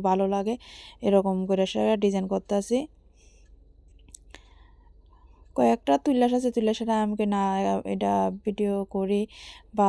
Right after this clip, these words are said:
তোমাদের লগে শেয়ার করি। আর একটা জিনিস, আমার ভিডিও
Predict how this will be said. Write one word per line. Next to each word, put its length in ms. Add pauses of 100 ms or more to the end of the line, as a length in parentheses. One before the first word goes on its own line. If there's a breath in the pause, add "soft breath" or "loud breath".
তোমাদের 420
লগে 300
শেয়ার 320
করি। 220 (500 loud breath)
আর 280 (420)
একটা 280
জিনিস, 280
আমার 260
ভিডিও 420